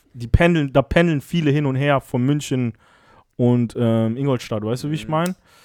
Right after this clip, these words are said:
Speaker 1: Und das ist so, das ist so,
Speaker 2: Also es sind
Speaker 1: da
Speaker 2: viele
Speaker 1: fahren
Speaker 2: in
Speaker 1: halt auch
Speaker 2: Ingolstadt.
Speaker 1: alltägliche Leute, kommen dann mit rein in den Zug und dann nochmal die ganzen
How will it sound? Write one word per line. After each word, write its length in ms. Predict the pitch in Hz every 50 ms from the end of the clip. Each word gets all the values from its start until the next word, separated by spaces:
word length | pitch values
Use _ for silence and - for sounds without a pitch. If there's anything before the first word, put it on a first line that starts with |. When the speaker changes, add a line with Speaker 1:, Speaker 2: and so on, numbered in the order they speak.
| _ _ _ _ _ _ _ _ _ _ _ _ _ _
Speaker 1:
Und 280 | - 123 123 127 120 117
das 240 | 139 165 165 - -
ist 180 | 170 - - -
so, 500 | - 151 151 147 147 147 143 143 143 123 - - _ _ _ _ _ _ _ _ _ _ _ _ _ _ _ - - -
das 220 | 139 147 160 156
ist 60 | - -
so, 160 | 160 156 156
Speaker 2:
Also 120 | 156 131 131
es 80 | 120
sind 200 | 131 139 127 -
Speaker 1:
da 80 | 147 147
Speaker 2:
viele 140 | 156 160 156
Speaker 1:
fahren 180 | 160 180 185 185
Speaker 2:
in 40 |
Speaker 1:
halt 140 | 185 170 156
auch 80 | 143 147
Speaker 2:
Ingolstadt. 300 | 147 139 - - - 139 156
Speaker 1:
alltägliche 720 | 156 143 - - 190 190 190 190 180 160 147 - - 147
Leute, 320 | 139 135 143 143 143 143 143
kommen 240 | - - 151 143 143
dann 160 | 143 139 139
mit 180 | 131 120 123
rein 200 | 131 139 143 143
in 80 | 139 139
den 100 | 135 127
Zug 320 | - - 147 131 - -
und 240 | 180 175 180 175 151
dann 120 | - - 139
nochmal 340 | 135 - - 131 123 123 123
die 100 | 123 117
ganzen 440 | 123 123 123 - - 127 120 113